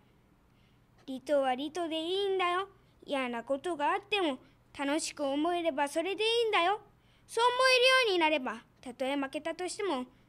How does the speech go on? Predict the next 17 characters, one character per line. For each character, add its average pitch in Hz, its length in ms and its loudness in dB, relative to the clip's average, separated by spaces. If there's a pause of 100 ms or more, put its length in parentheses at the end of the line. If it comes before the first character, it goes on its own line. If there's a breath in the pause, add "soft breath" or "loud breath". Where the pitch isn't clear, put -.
(160)
楽 311 260 -4
し - 100 -6
く 330 80 -4
な 330 140 2
る 415 80 2
よ。 339 220 0 (1300 soft breath)
本 311 220 0
当 427 180 0
に 415 60 2 (520 loud breath)
楽 381 220 0
し - 100 -6
く 359 80 -4
な 370 160 4
る 466 140 0
の 370 80 -4
か 311 120 -2
な。 349 80 -2